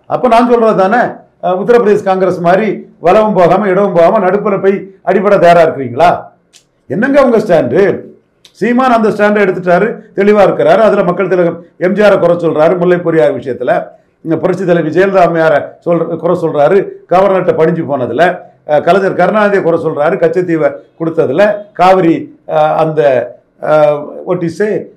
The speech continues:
அந்த கான்-, அஹ், அந்த அக்ரிமெண்ட்டை review பண்ணாததுல. So,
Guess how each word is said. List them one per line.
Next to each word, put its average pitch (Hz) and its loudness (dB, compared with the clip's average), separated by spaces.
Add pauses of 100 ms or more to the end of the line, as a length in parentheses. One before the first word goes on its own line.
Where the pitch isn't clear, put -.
(140)
அந்த 156 -2
கான்-, 180 -2
அஹ், 170 -6
அந்த 151 -2
அக்ரிமெண்ட்டை 170 0
review 190 0
பண்ணாததுல. 123 -4 (840)
So, 226 4